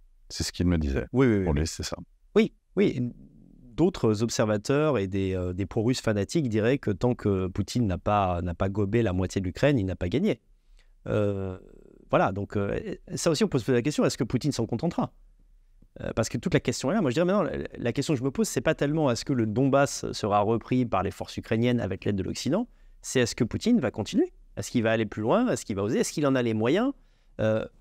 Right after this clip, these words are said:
Speaker 2: bon, là, j'ai, j'ai, j'ai dit que c'était difficile pour les Ukrainiens, mais attention, c'est pas facile pour les Russes non plus, hein. Euh, il faut motiver des soldats à aller au front. On a vu que, euh, Poutine a du mal à mobiliser, euh, les, les Slaves ethniques, donc les, les vrais Russes de Russie,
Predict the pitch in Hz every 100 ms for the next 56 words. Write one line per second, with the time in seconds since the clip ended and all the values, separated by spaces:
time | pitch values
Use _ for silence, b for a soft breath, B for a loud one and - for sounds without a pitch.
0 | - 113 113 131 123 - 110 - 104 117
1 | 127 107 101 - 117 98 104 160 220 110
2 | 123 185 - 98 - - 131 110 98 95
3 | - 160 269 208 208 _ - _ 113 113
4 | 120 120 110 123 208 156 - 113 104 104
5 | 104 - 214 b b 123 135 139 165 147
6 | 131 117 110 110 104 101 95 - - 127
7 | 104 120 131 113 117 113 110 107 120 113
8 | - _ _ - - 92 92 92 90 90
9 | 87 85 - 220 220 101 - 95 104 -
10 | 269 - 104 - - 87 107 139 135 147
11 | 104 95 87 - 233